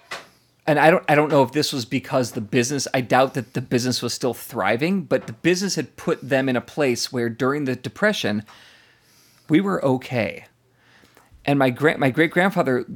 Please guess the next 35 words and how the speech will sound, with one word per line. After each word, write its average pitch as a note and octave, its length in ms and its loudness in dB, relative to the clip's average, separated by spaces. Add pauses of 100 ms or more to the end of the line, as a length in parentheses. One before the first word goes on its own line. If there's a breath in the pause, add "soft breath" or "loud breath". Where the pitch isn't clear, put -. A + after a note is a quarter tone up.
(140)
gave D#3 280 2
money D#3+ 320 2
to - 180 -6
his A#2+ 200 -4
friends C#3+ 500 -2
and B2+ 120 -4
his A2+ 120 -2
clients D3+ 540 -6
that - 180 -2
were A#2 180 -4 (540)
broke F#3+ 320 2
and A#2+ 160 -2
fucked - 600 -4
because B2+ 240 -6
of B2+ 40 -8
the B2 60 -2
Depression A2+ 560 -2 (760 soft breath)
and C3 180 0
said, C3+ 380 2 (180)
"Pay E3 160 -2
me F3+ 80 0
back E3 260 0
when D#3 140 -4
you D3 80 -2
can. A2 380 -4
No B2 240 2
interest. D#3+ 580 -4
Don't A#2+ 160 -2
worry C#3+ 160 2
about C#3 220 -2
this C#3 100 -4
shit. - 380 -2 (1040 soft breath)
Feed - 420 0
your E3 100 4
family. C#3 640 0